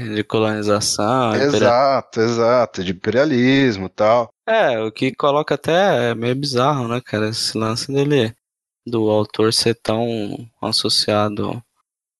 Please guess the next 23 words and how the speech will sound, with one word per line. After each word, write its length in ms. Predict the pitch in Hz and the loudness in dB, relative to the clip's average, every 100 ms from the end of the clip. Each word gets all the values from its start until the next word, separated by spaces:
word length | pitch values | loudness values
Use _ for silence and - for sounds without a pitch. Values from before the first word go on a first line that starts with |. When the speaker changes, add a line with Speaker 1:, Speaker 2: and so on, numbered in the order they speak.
| - | -2
Speaker 1:
a, 1080 | 104 98 - 92 101 - - - - 135 143 | 0 0 -2 -4 -6 -8 -8 -10 -12 -12 -10
a 120 | - - | -6 -4
fascismo 800 | - 104 - - 95 117 110 | -2 -2 -2 -2 -2 -2 -4
e 40 | 101 | -8
coisa 280 | - 104 107 | -4 -2 0
assim, 280 | - 110 | -2 -4
porque 160 | - - | -8 -6
você 100 | 156 | -2
vê 140 | 151 | -2
que 100 | - | -2
a 40 | - | -4
pegada 540 | 139 117 117 120 151 | -2 0 0 2 0
é 60 | 165 | -2
completamente 840 | 156 147 139 - 170 175 - - | -6 -2 -2 0 -4 -4 -4 -4
outra, 300 | 143 - 120 | -4 -2 -4
né, 120 | 120 | -4
velho? 160 | 120 120 | -6 -8
Speaker 2:
Sim, 600 | - - 143 202 240 104 135 | -8 0 2 2 2 0 2
e 100 | 139 | 4
Speaker 1:
Eu, 180 | 156 151 | 4 4
Speaker 2:
e 80 | 139 | 4
Speaker 1:
eu, 140 | 180 | 4
Speaker 2:
é 200 | 151 | 4